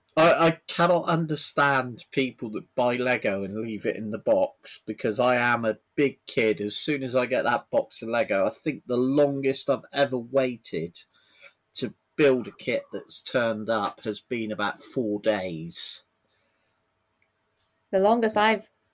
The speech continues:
Speaker 2: ever waited, I think I've had my second Death Star for at least four years.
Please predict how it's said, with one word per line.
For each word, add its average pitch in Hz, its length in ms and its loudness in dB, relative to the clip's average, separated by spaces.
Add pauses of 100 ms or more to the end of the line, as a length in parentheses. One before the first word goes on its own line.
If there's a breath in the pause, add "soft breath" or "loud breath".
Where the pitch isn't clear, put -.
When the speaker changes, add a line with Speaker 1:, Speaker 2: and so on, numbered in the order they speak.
(120)
Speaker 2:
ever 175 220 -2
waited, 170 460 -2
I 175 40 -2
think 190 460 -8
I've 180 180 -6
had 180 280 -6
my 185 240 -4
second 196 480 -4
Death 185 220 -2
Star 160 260 -8
for 170 180 -10
at - 100 -12
least 185 360 -10
four 175 400 -8
years. - 760 -8